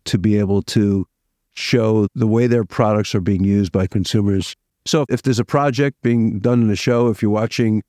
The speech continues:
The Property Brothers and they're doing a makeover and an ad shows for Sherwin-Williams, or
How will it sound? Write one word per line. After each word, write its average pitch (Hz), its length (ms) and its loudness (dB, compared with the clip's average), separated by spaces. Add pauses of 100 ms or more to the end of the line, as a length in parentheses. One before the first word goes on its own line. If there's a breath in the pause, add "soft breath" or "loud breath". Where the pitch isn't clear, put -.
(300)
The 117 80 -4
Property 117 400 0
Brothers 113 400 0
and 104 100 0
they're 101 80 0
doing 104 240 2
a 104 60 2
makeover 110 580 2
and 104 100 0
an 101 120 0
ad 104 380 -2
shows 110 400 0
for 110 420 0 (260)
Sherwin-Williams, 107 1120 0 (400)
or 104 240 0